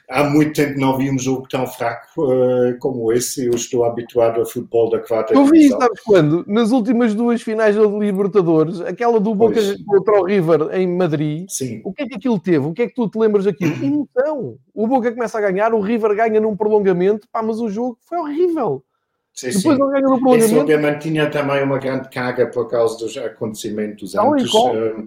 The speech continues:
Speaker 2: Mas ano passado,
Speaker 1: ante-, ontem
Speaker 2: ao
Speaker 1: foi
Speaker 2: River
Speaker 1: simplesmente um jogo fraco e, eh, a
Speaker 2: Exatamente.
Speaker 1: emoção também senti, eh, quando o Palmeiras marcou, mas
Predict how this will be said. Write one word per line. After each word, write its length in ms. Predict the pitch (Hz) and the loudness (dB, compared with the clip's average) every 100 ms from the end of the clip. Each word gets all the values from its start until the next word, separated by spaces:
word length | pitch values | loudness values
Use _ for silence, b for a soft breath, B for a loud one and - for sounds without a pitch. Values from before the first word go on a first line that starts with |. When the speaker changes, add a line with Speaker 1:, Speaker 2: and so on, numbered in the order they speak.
| - | -10
Speaker 2:
Mas 160 | 277 320 | -4 -2
ano 160 | 330 269 | -2 0
passado, 300 | 226 214 180 | 2 2 2
Speaker 1:
ante-, 60 | - | 2
ontem 120 | 202 | 0
Speaker 2:
ao 80 | 208 | 4
Speaker 1:
foi 280 | 139 165 170 | 2 2 0
Speaker 2:
River 140 | - | -2
Speaker 1:
simplesmente 720 | - 139 131 110 127 123 117 | -4 -6 -6 -8 -4 -4 -4
um 60 | 113 | -8
jogo 260 | 123 120 | -6 -6
fraco 560 | - 123 117 - 110 123 | -6 -6 -6 -6 -10 -10
e, 400 | 117 113 110 110 | -8 -6 -2 -2
eh, 40 | |
a 180 | 113 113 | -2 -2
Speaker 2:
Exatamente. 320 | 131 285 - | -4 -2 0
Speaker 1:
emoção 680 | 135 135 131 - - - - _ | 0 0 -2 -4 -8 -12 -14 _
também 320 | 135 135 135 | -6 -2 -4
senti, 680 | 131 127 117 135 135 147 156 | -4 -6 -6 -6 -6 -2 -2
eh, 420 | 139 135 131 131 135 | -2 0 0 -2 -6
quando 340 | 127 123 123 | -6 -6 -8
o 60 | 120 | -8
Palmeiras 580 | 120 117 117 113 113 | -6 -6 -4 -4 -6
marcou, 420 | 120 110 - 127 131 | -8 -14 -8 -6 -6
mas 340 | 123 117 - | -6 -6 -8